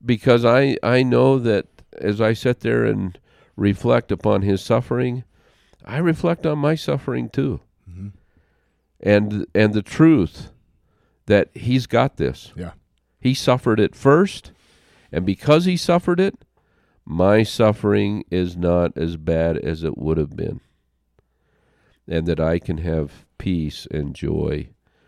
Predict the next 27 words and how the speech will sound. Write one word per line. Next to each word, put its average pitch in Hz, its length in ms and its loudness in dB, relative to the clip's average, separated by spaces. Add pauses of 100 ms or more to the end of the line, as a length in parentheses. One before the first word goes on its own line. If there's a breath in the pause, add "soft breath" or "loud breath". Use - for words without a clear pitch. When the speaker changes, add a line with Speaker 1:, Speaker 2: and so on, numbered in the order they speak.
(440)
Speaker 1:
through 78 340 2
his 73 380 -4
Holy 73 360 -6
Spirit, 71 500 -6 (600)
the 71 140 -4
Holy 73 300 -2
Ghost, 71 520 -6 (480)
which 76 240 -6
administers 73 880 -6 (720)
all 82 280 2
of 73 100 -4
the 73 100 -6
blessings 69 640 -6
and 67 140 -10
powers 69 720 -6 (580)
of 71 160 -8
the 69 120 -6
atonement 71 400 -6
of 65 120 -12
Jesus 67 440 -10
Christ 67 400 -8
in, 65 340 -10
into 69 260 -12
our 67 140 -6
lives. - 440 -10 (120)
Speaker 2:
Yeah. 82 160 -18 (1200 soft breath)
So, 113 360 0